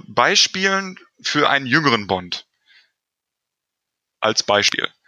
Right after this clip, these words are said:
Jetzt müsste man natürlich gucken, ob man wieder vielleicht lieber doch bei den alten Dingen bleibt, ähm, was jetzt die Daniel Craig-Filme gebracht haben und wo man dann vielleicht mit bei bleibt. Und zwar etwas, was, äh,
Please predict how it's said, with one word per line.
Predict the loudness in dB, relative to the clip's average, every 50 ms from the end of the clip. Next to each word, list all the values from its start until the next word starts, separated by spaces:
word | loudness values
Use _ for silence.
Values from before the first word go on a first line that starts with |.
| _ _ _
Jetzt | -8 -4
müsste | -2 0 0 2 2
man | 2 2
natürlich | 2 2 0 -4 0
gucken, | 0 0 0 2 0
ob | 0
man | 2 2 4
wieder | 4 4 4 2 -2 -2
vielleicht | 0 0 0 0 -4 _
lieber | -12 -8 -6 -2 0 2 2
doch | 2 0 0
bei | 0 0 0
den | 0 2
alten | 2 2 2 0 -2 -4
Dingen | -6 -6 -2 0
bleibt, | 0 2 2 0 -4 -8 -10 -10 -12 -12 -12 -12 -14 -18 _ -4
ähm, | -2 -2 -2 -2 -4 -8 -10 -12 -14 -16 -20 _ _ _ _ _ _ -12 -4
was | -2 0 2 2
jetzt | 0 0 0 -2 0
die | 0 2 2 2 0 0 -2 -6
Daniel | -2 0 2 2 2 0
Craig-Filme | 0 0 2 2 2 0 0 -2 -2 2 2 2 2 2 -2 -6 -12 -14 -14 -14 -16 -18 -20 _ _ _
gebracht | _ -4 -2 0 2 2 2 2 0 0 0 0
haben | 2 2 2 0 -2 -8 -14 -16 -20 _
und | _ -8 -8 -8 -10 -16 _ -10
wo | -4 -2
man | 0 0
dann | 0 -2
vielleicht | -2 -2 -4 -4 -4
mit | -6 -10 -12 -14 -16 -8 _
bei | 0 0 0 2
bleibt. | 2 2 2 2 0 -2 -4 -10 -18 -16
Und | -14 -8 -6 -2
zwar | 2 2 4 4 2 2 0 -4
etwas, | -2 -2 -2 -2 0 0
was, | 2 2 2 0 -2 -2
äh, | 0 2 4 4 2